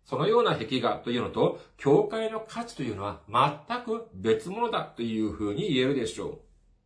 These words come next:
本当の教会というのは神様にお祈りを捧げる家であり、そしてイエス様が頭となる、頭となるそういう場所が本当の教会であるということを信じる皆様であらんことをお祈りいたします。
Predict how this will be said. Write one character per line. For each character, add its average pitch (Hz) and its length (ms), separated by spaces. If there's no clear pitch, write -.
本 - 360
当 285 240
の 294 180
教 185 320
会 175 240
と 160 60
い 147 100
う 131 40
の 101 100
は 104 120
神 302 320
様 190 380
に 208 320
お 113 160
祈 139 200
り 127 80
を 185 80
捧 214 380
げ 220 140
る 220 140
家 233 200
で 151 160
あ 95 100
り、 - 220
そ 160 80
し 151 80
て 175 100
イ 160 200
エ 262 120
ス 240 120
様 180 260
が 220 260
頭 160 380
と 196 100
な 127 120
る、 - 220
頭 262 440
と 196 100
な 175 160
る 175 240
そ - 300
う 135 40
い 123 160
う 151 240
場 101 140
所 120 180
が 165 420
本 214 380
当 214 240
の 240 140
教 170 340
会 170 240
で 160 80
あ 151 60
る 143 80
と 123 80
い 107 180
う 98 60
こ 117 100
と 143 120
を 123 60
信 156 240
じ 208 120
る 196 60
皆 160 180
様 139 240
で 120 80
あ 107 80
ら 107 100
ん - 80
こ - 120
と 175 100
を 185 100
お 151 80
祈 131 100
り 113 100
い - 20
た - 100
し - 100
ま - 140
す。 - 100